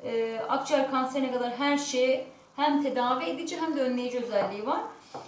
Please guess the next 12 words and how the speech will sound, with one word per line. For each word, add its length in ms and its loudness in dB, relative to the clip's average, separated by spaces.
Bu 140 -2
sadece 480 0
yeşil. 480 0
Ha, 200 2
bir 40 0
de 60 2
içinde 240 0
bunun 160 0
limon 380 4
var, 180 2
maydanoz 640 2
var. 200 2